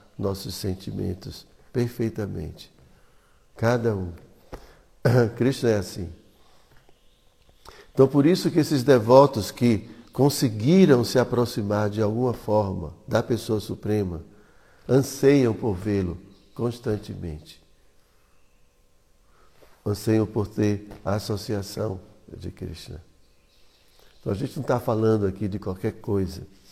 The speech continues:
né? E aqui Prabhupada comenta, né, que os impersonalistas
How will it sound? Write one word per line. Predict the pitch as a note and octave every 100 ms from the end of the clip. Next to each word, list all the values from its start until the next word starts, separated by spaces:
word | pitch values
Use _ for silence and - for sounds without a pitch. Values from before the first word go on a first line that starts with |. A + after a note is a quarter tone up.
| - - - _ _ - - - - -
né? | F#2 G#2 A#2+ - - - -
E |
aqui | G2 A2
Prabhupada | A2 G#2 A2 G2+
comenta, | G2+ A2 G2+ G2+ G2 G#2 E2+ - - - _ _
né, | F#2 F#2+
que | -
os | A2 A#2
impersonalistas | A2+ A#2+ - B2 B2 A#2